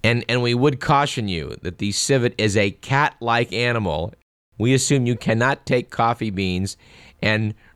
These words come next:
run them through kitty <laughs> to obtain a similar happy result. So please, let's keep the people at the S P C A happy and, uh, you know, d-, do not, do not try this at home.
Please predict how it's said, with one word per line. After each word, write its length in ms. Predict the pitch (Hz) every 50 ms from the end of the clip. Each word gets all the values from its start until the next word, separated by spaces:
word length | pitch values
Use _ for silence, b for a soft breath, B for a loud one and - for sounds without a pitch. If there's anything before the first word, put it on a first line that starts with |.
| b -
run 420 | - 92 110 127 147 147 139 131
them 200 | 131 131 127 127
through 240 | - 123 120 120 110
kitty 540 | - - - 127 110 90 82 78 82 82 B B B B B B B B B B
<laughs> 500 | B B B B B B B B 208 -
to 160 | - 151 131
obtain 600 | 120 101 - - - 113 107 104 104 104 104 104 B B 151 151 151 147 139 120 B
a 160 | - - 113
similar 480 | 104 - - 131 123 117 113 110 110 101
happy 380 | 95 113 101 101 - - 101 95
result. 560 | 92 95 87 85 90 82 73 67 - - _ _ - - - - - -
So 220 | - - - 123
please, 540 | 113 - - 131 127 101 80 82 82 82 - -
let's 220 | 104 110 113 -
keep 220 | - - 156 156 -
the 80 | -
people 320 | 110 - 147 139 - 123 123
at 80 | 113
the 160 | 104 113 80 110
S 160 | 120 123 -
P 240 | - - 123 113 110
C 260 | - - 113 107 104
A 180 | 98 95 92
happy 540 | 95 92 117 107 98 - - 92 87 85 -
and, 300 | - 87 87 85 87 87
uh, 40 | 87
you 140 | 87 80 92
know, 200 | 90 82 85 -
d-, 320 | - 95 107 104 - -
do 200 | 101 95 113 123
not, 300 | 127 135 139 107 78 - _ _ _ _ -
do 80 | - 110
not 300 | 107 107 87 73 - -
try 180 | - 104 85 78
this 220 | 80 78 - -
at 80 | 82 69
home. 300 | 90 73 67 65 62